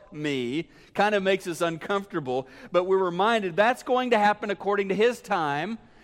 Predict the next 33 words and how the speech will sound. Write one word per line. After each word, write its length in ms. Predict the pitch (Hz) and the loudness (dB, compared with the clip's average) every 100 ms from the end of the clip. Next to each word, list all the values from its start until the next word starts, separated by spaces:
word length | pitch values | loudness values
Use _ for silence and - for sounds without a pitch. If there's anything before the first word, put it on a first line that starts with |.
| - | -10
It's 140 | 196 | -2
going 220 | - 233 226 | 2 4 4
to 80 | |
happen 320 | 196 214 214 202 | 2 2 2 -4
according 500 | 190 214 220 220 202 | -2 2 4 4 0
to 160 | 202 | 0
his 200 | 202 220 | 2 0
schedule, 540 | - - 180 160 170 170 | -2 2 2 2 -4 0
not 260 | 185 233 | 2 2
according 520 | 240 - 202 196 190 | 0 0 0 0 -2
to 280 | 165 202 190 | -6 -6 -4
ours. 720 | 180 180 175 151 131 127 135 - - _ _ _ _ | 0 2 2 2 0 -2 -6 -16 -20 _ _ _ _
So 180 | - 180 | -4 0
let's 240 | 202 247 | 0 0
allow 480 | 214 175 180 190 185 | -2 0 2 2 2
that 280 | 165 165 - | 0 -2 -6
to 60 | |
happen. 460 | 143 139 131 120 117 | -6 -4 -4 -6 -2
Let's 220 | 190 220 | -2 -2
allow 440 | 196 151 151 165 165 | -6 0 0 2 -2
the 140 | 147 | -6
story 440 | - 170 156 151 139 | -8 -6 -4 -4 -8
to 100 | 135 | -14
play 420 | - 156 147 131 | -10 -4 -2 -2
out 280 | 131 120 - - | -2 -4 -8 -12
and 120 | - 143 | -6 -2
allow 280 | 147 170 | 0 -2
God 460 | 143 151 160 175 160 | -4 -2 0 0 -4
to 60 | 147 | -8
do 260 | 156 151 | -2 -2
what 220 | 127 117 | -2 -4
God 300 | 110 107 98 | -4 -6 -6
does. 480 | 90 78 65 - - | -10 -12 -14 -20 -20